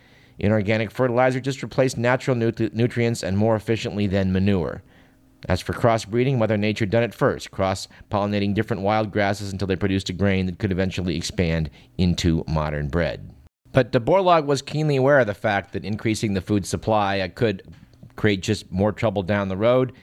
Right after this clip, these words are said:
He referred to what he called the population monster that was breathing down his neck, or rather ticking like Captain Hook's crocodile,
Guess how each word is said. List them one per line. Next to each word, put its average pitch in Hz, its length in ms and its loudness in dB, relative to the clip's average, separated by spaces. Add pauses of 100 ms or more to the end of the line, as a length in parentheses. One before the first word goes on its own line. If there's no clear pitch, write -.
(500)
He 117 100 -2
referred 127 300 2
to 123 60 0
what 120 140 2
he 110 40 -4
called 123 260 2
the 110 60 -4
population 131 720 0
monster 123 640 0
that - 140 -10
was 82 140 -8
breathing 95 420 2
down 98 260 2
his 107 240 -2
neck, 104 320 0
or 92 80 -2
rather 92 260 0
ticking 131 420 -2
like 107 220 -2
Captain 113 360 0
Hook's 107 280 -2
crocodile, 95 880 -2